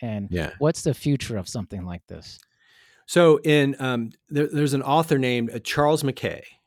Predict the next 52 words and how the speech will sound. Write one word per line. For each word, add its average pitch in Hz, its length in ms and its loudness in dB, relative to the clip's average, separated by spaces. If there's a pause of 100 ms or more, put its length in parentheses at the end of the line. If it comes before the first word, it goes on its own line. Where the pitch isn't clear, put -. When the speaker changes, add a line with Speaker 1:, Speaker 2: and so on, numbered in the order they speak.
(180)
Speaker 2:
and 117 100 -6
he 131 80 0
wrote 151 200 8
a 131 40 6
book 120 220 -2
in 117 120 0 (120)
eighteen 143 480 -2
forty-one 110 760 -2 (480)
called 107 440 0 (220)
Extraordinary 143 920 4
Popular 127 560 2
Delusions 101 680 -2
and 107 120 -2
the 101 60 0
Madness 98 500 0
of 95 80 -10
Crowds. - 540 -10
Speaker 1:
<laughs> - 60 -6 (340)
I 214 100 2
love 185 240 -4
that 147 240 -2
<laughs> - 100 -4
title, 180 400 2
man. 196 140 0 (280)
Speaker 2:
Isn't 202 220 8
it 165 80 2
amazing? 135 480 2
It's 156 140 4
this 196 240 6
Speaker 1:
That's 160 140 -2
great. 175 240 0
Speaker 2:
fantastic 165 460 -2
book. 113 220 -4
And 127 120 -4
what 151 120 6
he 180 80 4
does 156 300 2
in 117 120 0
it, 110 200 -4
and 127 100 -4
it's 127 100 -2
a 180 60 2
very 143 440 4
long, 139 280 2
detailed 104 340 -8
book, 95 160 -12
and 117 60 -10
he 120 60 -8
goes 160 200 -2
in 160 80 -4
the 156 80 -2
book 127 280 -4